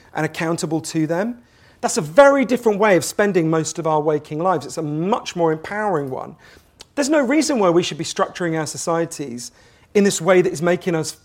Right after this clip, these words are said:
feel so bad, right? Everyone in this room has lived through incredible uh, civilizing transformations, right? I'm gay. I didn't even hear the concept of gay marriage until I was twenty. Um,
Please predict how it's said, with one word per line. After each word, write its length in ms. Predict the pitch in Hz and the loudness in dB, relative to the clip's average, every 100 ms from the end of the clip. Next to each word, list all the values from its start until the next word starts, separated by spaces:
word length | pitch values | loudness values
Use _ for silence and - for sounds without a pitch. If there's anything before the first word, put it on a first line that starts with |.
| _ | _
feel 300 | - - 185 | -4 4 4
so 240 | - 170 151 | 4 -2 0
bad, 480 | 185 196 120 - - | 0 0 -4 -10 -8
right? 360 | 151 180 240 - - - - 262 | -4 -2 -2 -6 -20 -20 -2 2
Everyone 340 | 277 285 240 | 4 6 6
in 60 | 208 | 4
this 160 | 180 | 2
room 160 | 285 254 | 0 0
has 140 | 143 | 0
lived 200 | 165 160 | -2 -2
through 100 | 160 | -4
incredible 800 | 147 - 175 160 143 147 139 135 - _ _ | -8 -4 -2 0 0 0 -2 -4 -16 _ _
uh, 160 | 165 151 | -4 -2
civilizing 580 | - 240 233 180 190 170 | -2 2 4 4 2 -4
transformations, 840 | - 165 - 180 185 175 151 131 | -4 -6 -4 -2 0 -2 -6 -8
right? 300 | 135 151 180 - - - | -6 -4 -6 -12 -20 -6
I'm 160 | 180 185 | -2 0
gay. 420 | 175 180 196 220 - | 4 4 4 0 0
I 80 | 196 | 2
didn't 160 | 208 196 | 2 0
even 160 | 190 | -2
hear 140 | 175 175 | 0 0
the 60 | |
concept 520 | 165 - 285 - 220 | -2 -4 -2 -2 -2
of 80 | 170 | -2
gay 160 | 165 151 | -2 -2
marriage 380 | 143 135 131 147 | -2 -4 -4 -6
until 240 | 135 151 | -6 -2
I 80 | 139 | -2
was 140 | 143 | -4
twenty. 560 | - 147 139 - 80 92 - - - | -10 -10 -10 -10 -12 -12 -18 -20 -2
Um, 220 | 170 170 | 4 4